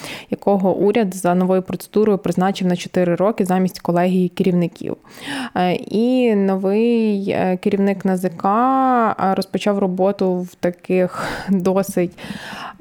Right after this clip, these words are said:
ем, турбулентних часах, деякі з яких насправді спричинив сам парламент. Спершу під час пандемії було зупинено звітування політичних партій. Е,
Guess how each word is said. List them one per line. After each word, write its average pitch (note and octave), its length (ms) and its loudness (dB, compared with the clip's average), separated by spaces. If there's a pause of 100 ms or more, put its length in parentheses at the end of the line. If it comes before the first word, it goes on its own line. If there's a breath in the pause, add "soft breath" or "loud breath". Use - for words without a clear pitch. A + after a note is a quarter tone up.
ем, E3 460 0 (140)
турбулентних F3+ 800 2
часах, A3 760 -2
деякі F#3+ 420 2
з F3+ 120 -4
яких F#3 360 0
насправді F#3+ 380 0
спричинив F#3 500 -2
сам F3+ 200 0
парламент. G#3 760 0 (600 loud breath)
Спершу G3+ 360 -2
під F#3+ 120 -6
час F#3+ 140 -2
пандемії F#3 560 0
було F3+ 200 0
зупинено F3 680 0
звітування F3 540 0
політичних F3 600 -2
партій. A#3 760 0 (800 loud breath)
Е, F3 520 2